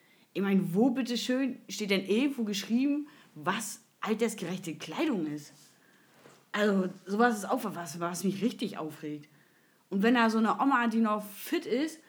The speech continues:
mit einem Minirock rumlaufen will, ohne Scheiß, lass sie doch so rumrennen.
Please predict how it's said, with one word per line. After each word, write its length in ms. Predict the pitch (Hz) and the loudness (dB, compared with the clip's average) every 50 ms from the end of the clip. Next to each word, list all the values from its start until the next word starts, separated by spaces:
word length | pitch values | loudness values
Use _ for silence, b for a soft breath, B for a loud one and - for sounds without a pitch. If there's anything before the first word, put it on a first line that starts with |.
| b b b b b | b b b b b
mit 100 | 240 262 | 6 8
einem 240 | 247 247 233 226 226 | 10 12 12 12 12
Minirock 480 | 247 370 440 403 269 226 233 233 202 | 12 12 10 8 6 6 4 2 2
rumlaufen 480 | 202 233 240 220 202 226 226 240 254 226 | 4 4 6 6 6 4 2 2 0 0
will, 120 | 254 262 | 0 0
ohne 200 | 170 185 202 196 | 0 0 0 0
Scheiß, 380 | 185 196 - 226 277 302 233 - | 0 0 -2 -4 -4 -4 -4 -4
lass 200 | 180 180 185 - | -6 -6 -6 -6
sie 60 | 226 | -6
doch 140 | 190 185 180 | -6 -6 -6
so 140 | - 180 165 | -6 -8 -4
rumrennen. 540 | 170 247 330 392 240 156 143 147 160 156 | -2 0 0 0 0 -2 -4 -6 -6 -8